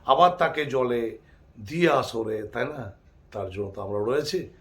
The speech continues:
বশীকরণটাকে ইজি প্রসেসে কী করে আপনার বশীকরণটা কেন দরকার পড়লো? আসুন চেম্বারে, কথাটা বলি, আলোচনা করুন। প্রথমত আলোচনা, ডাক্তারের কাছে আমরা যাই আলোচনা করতে, তারপরে তো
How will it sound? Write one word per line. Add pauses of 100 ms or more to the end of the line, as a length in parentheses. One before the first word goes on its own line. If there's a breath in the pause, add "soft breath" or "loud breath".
(560 soft breath)
বশীকরণটাকে
ইজি
প্রসেসে
কী
করে
আপনার (460 soft breath)
বশীকরণটা
কেন
দরকার
পড়লো? (960)
আসুন (160)
চেম্বারে, (320)
কথাটা
বলি,
আলোচনা
করুন। (1120 soft breath)
প্রথমত
আলোচনা, (240)
ডাক্তারের
কাছে
আমরা
যাই
আলোচনা
করতে, (1000)
তারপরে
তো